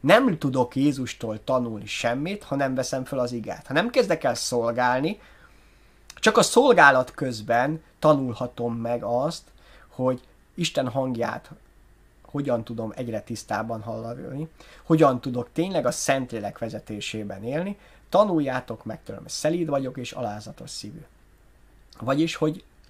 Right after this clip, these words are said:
Jézus tanítványa leszek. Nem a tudásom fog gyapor-, gyarapodni. Figyeljük, azt mondja, hogy tanuljátok meg tőlem nem valami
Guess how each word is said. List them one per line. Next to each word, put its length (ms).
Jézus 420
tanítványa 920
leszek. 680
Nem 180
a 200
tudásom 640
fog 240
gyapor-, 680
gyarapodni. 460
Figyeljük, 440
azt 280
mondja, 60
hogy 80
tanuljátok 600
meg 160
tőlem 260
nem 160
valami 400